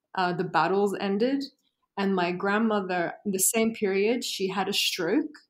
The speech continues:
and was in hospital. And so I was seeing all of this stuff on the news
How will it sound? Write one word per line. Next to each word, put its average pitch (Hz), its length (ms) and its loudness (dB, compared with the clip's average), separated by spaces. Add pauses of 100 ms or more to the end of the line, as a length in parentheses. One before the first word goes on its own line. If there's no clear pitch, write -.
(360)
and 196 160 0
was 196 140 2
in 202 100 0
hospital. 175 560 -4 (380)
And 202 160 0
so 214 220 2
I 208 100 6
was 220 220 6
seeing 247 300 4
all 214 180 4
of 208 80 0
this 196 220 0
stuff 196 240 -4
on 220 80 0
the 208 80 2
news 208 720 0